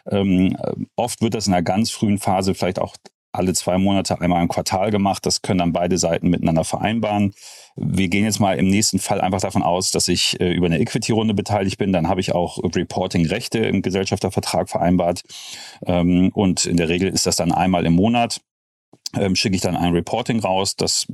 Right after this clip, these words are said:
kann man sich frei drauf einigen. Da gibt es keinen Standard. Das können Umsätze sein. Wenn man noch keinen Umsatz macht, sind es einfach Userzahlen, Downloadzahlen, äh, Produktentwicklungs-, äh, Features, Hiring, alles, was, äh, so die Gesellschaft, äh, für die Gesellschaft wichtig ist.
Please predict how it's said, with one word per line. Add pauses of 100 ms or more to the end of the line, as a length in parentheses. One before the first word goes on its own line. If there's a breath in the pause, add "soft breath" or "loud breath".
(160)
kann
man
sich
frei
drauf
einigen.
Da
gibt
es
keinen
Standard. (320 loud breath)
Das
können
Umsätze
sein.
Wenn
man
noch
keinen
Umsatz
macht,
sind
es
einfach
Userzahlen,
Downloadzahlen, (380 loud breath)
äh,
Produktentwicklungs-,
äh,
Features,
Hiring,
alles,
was,
äh,
so
die
Gesellschaft,
äh,
für
die
Gesellschaft
wichtig
ist.